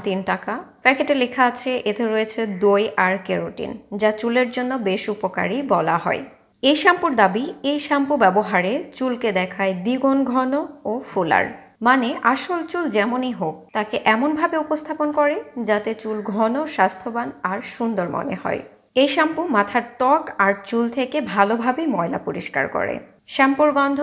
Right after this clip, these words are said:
বেশ ভালো, আমার তো খুব পছন্দ হয়েছে। সুগন্ধ অনেকক্ষণ টিকে থাকে, যেটা একটা প্লাস পয়েন্ট। সত্যি এই শ্যাম্পু ব্যবহারে চুল কিছুটা ফুলার দেখায়। চুল যদি পাতলাও হয়,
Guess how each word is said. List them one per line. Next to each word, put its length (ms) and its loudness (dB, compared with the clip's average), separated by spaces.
বেশ 180 2
ভালো, 220 -2
আমার 240 -2
তো 120 -4
খুব 100 0
পছন্দ 320 -4
হয়েছে। 340 -4
সুগন্ধ 420 4
অনেকক্ষণ 440 -2
টিকে 320 -4
থাকে, 240 -6
যেটা 300 0
একটা 200 -4
প্লাস 240 4
পয়েন্ট। 340 -4
সত্যি 300 6
এই 140 4
শ্যাম্পু 300 0
ব্যবহারে 420 4
চুল 140 0
কিছুটা 320 -4
ফুলার 300 0
দেখায়। 320 -2
চুল 140 2
যদি 160 2
পাতলাও 480 4
হয়, 180 2